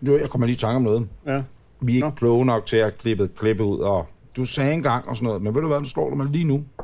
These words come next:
Speaker 2: Åh, nej.
Speaker 1: At sidst vi var sammen til julefrokosten, så sad vi og talte om, at cigaretter skulle koste mere.
Speaker 2: Hov.
Speaker 1: Og jeg sagde, de skal koste mere,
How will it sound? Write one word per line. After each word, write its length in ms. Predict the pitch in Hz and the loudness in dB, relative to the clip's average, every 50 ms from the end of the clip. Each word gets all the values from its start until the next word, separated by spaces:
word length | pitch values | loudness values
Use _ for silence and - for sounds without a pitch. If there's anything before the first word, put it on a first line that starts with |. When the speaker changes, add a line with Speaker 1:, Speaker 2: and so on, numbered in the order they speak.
| - - - | -18 -12 -8
Speaker 2:
Åh, 160 | - 123 120 | -6 -6 -4
nej. 140 | 117 113 104 | -4 -2 -2
Speaker 1:
At 100 | - - | -2 -2
sidst 240 | - - 165 147 - | -2 -4 -6 -6 -4
vi 100 | 151 156 | -4 -4
var 60 | 143 | -4
sammen 300 | 135 - 143 135 127 131 | -2 -2 -4 -4 -4 -4
til 80 | 120 127 | -4 -2
julefrokosten, 580 | 127 135 139 127 135 127 120 120 - - - - _ _ _ _ _ _ _ _ _ - | -2 -2 -2 -2 -2 -4 -4 -4 -8 -10 -20 -20 _ _ _ _ _ _ _ _ _ -14
så 80 | 131 | -10
sad 220 | 123 - - 143 135 | -6 -4 -4 -2 -2
vi 100 | - 139 | -4 -6
og 80 | 123 | -6
talte 280 | - - 123 120 123 113 | -4 -4 -4 -2 -2 -2
om, 200 | 113 110 110 110 | -4 -4 -4 -6
at 80 | 110 98 | -8 -10
cigaretter 500 | - - 120 107 101 98 98 98 120 131 | -6 -4 -2 0 0 0 0 0 -2 -4
skulle 260 | - - 143 131 - - | -8 -10 -12 -12 -10 -6
koste 300 | - 117 107 - - - | -6 -6 -6 -6 -6 -4
mere. 120 | 107 107 - - - - _ | -4 -4 -6 -8 -16 -20 _
Speaker 2:
Hov. 260 | - - 226 240 220 - - - - - - - - - - 139 | 0 2 2 2 2 -2 -10 -16 -18 -20 -20 -20 -20 -10 -4 0
Speaker 1:
Og 140 | 139 135 135 | 2 4 4
jeg 140 | 147 156 | 4 4
sagde, 360 | 156 - 175 151 139 127 117 104 - - _ _ - _ _ _ - - | 2 0 0 2 2 2 2 0 -4 -10 _ _ -20 _ _ _ -6 -4
de 100 | 151 135 | -4 -4
skal 160 | 135 151 127 | -4 -4 -4
koste 300 | 113 113 95 - - 123 | -2 -2 -2 -2 0 0
mere, 240 | 131 143 151 127 | 0 0 0 -2